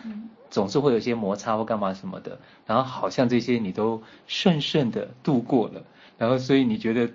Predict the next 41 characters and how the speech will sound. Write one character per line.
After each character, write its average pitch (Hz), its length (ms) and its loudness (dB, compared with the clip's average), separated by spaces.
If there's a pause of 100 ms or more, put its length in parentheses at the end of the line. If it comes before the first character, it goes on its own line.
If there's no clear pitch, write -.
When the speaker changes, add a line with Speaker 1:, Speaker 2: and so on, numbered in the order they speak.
(120)
Speaker 2:
这 233 120 4
个 131 120 4
是 135 160 0
你 107 120 2
看 127 200 -2
到 127 100 4
你 101 100 -2
自 120 160 -4
己 98 120 -6
的 98 80 -4
一 107 100 -2
些 110 440 -2 (140)
成 104 220 -6
长、 101 280 0 (400)
一 123 80 -4
些 110 440 0
改 87 200 2
变， 101 260 -2
或 - 140 -2
者 107 60 0
说 110 380 0 (640)
好 - 100 -6
像 135 200 0
不 123 80 -2
像 123 200 0
自 135 100 -4
己 117 80 2
原 104 140 0
先 120 180 0
想 92 240 -4
的 92 120 -8
自 123 180 -6
己 95 160 -10
是 101 480 -8 (420)
没 110 220 0
有 127 120 4
能 98 240 -4
力 120 160 2
的。 - 180 -10 (200)
Speaker 1:
嗯。 226 180 -12 (180)
Speaker 2:
OK， 98 480 -10